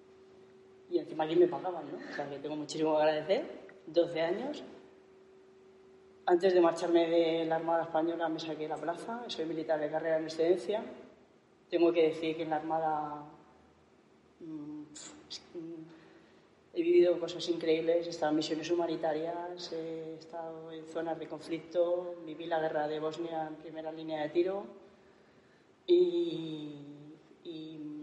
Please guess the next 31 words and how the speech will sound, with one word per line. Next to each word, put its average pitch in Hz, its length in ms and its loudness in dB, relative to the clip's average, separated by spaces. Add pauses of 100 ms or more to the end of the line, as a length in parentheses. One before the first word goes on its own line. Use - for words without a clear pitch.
(260)
a 151 80 -6
nivel 170 880 6
moral 160 380 2 (1500)
he 165 80 2
aprendido 156 440 -4
más 170 560 -4
que, 147 800 -8 (1400)
que 160 80 -8
lo 151 100 -2
que 147 60 0
hubiera... 160 920 6 (600)
O - 20 -12
sea, 151 200 6
cuando, 160 380 4
cuando 165 420 8
me 160 140 6
metía 156 240 4
en 196 60 6
la 208 100 4
cama 208 180 6
de 202 100 12
pequeña 202 320 0
y 185 60 2
decía, 156 300 0
"Yo 151 180 -4
quiero 196 160 2
ser, 185 380 8
yo 185 100 8
quiero 185 160 6
hacer", 190 420 4
tal, 190 320 2